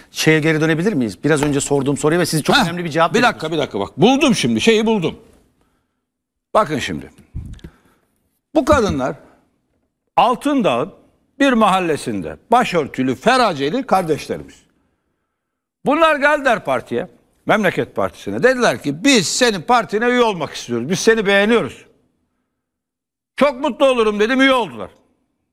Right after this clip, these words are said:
Speaker 2: Sonra imza kampanyasına toplu bir otobüsle geldiler.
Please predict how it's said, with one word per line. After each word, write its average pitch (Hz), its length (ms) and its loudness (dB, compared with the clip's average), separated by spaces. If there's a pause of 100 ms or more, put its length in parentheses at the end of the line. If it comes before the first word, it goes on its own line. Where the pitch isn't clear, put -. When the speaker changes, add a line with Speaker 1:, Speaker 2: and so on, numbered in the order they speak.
(140)
Speaker 2:
Sonra 320 420 2
imza 247 420 0
kampanyasına 139 800 -4
toplu 277 440 -2
bir 277 100 0
otobüsle 233 560 0
geldiler. 214 460 0